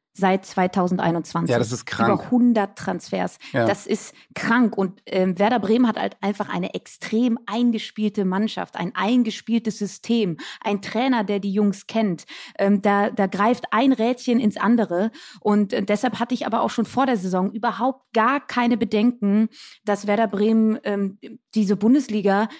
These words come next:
Speaker 1: nicht packen könnte. Also ganz im Gegenteil. Eher haben sie sehr viel, was, äh, sehr vielen anderen Bundesligisten fehlt, nämlich Konstanz.
Speaker 2: Total. Also ich bin auch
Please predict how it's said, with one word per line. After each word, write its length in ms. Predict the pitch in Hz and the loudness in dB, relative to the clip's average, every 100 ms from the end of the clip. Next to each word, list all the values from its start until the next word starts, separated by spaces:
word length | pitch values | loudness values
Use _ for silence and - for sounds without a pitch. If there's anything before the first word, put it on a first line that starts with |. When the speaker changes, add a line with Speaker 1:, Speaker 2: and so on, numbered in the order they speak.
| _ - | _ -4
Speaker 1:
nicht 240 | 202 - | -4 -4
packen 260 | - - 202 | -6 -2 0
könnte. 320 | 170 160 175 | 0 -2 0
Also 200 | 175 196 | 0 2
ganz 220 | 233 294 | 2 2
im 120 | 247 | 2
Gegenteil. 520 | 226 247 202 - 180 - | 2 2 0 -6 -4 0
Eher 280 | 208 233 | 2 2
haben 160 | 214 226 | 2 2
sie 160 | 214 202 | 2 2
sehr 300 | 208 254 277 | 2 2 0
viel, 320 | - 269 240 | 0 0 0
was, 220 | 226 - | -2 -4
äh, 80 | 202 | -10
sehr 400 | 180 185 220 233 | -10 -6 0 0
vielen 200 | 247 233 | 2 2
anderen 300 | 240 302 254 | 4 4 4
Bundesligisten 640 | 220 208 208 202 214 - 208 | 2 0 -2 -4 -4 -4 -4
fehlt, 300 | 262 262 226 | 0 2 2
nämlich 240 | 208 196 | -2 -2
Konstanz. 720 | - 185 - 190 165 - - - | -6 -6 -2 -2 -2 -4 -14 -4
Speaker 2:
Total. 460 | 151 - 131 104 - | -2 2 2 0 0
Also 180 | 123 143 | -2 0
ich 120 | - | 0
bin 140 | 151 | 2
auch 220 | 160 147 | 2 -2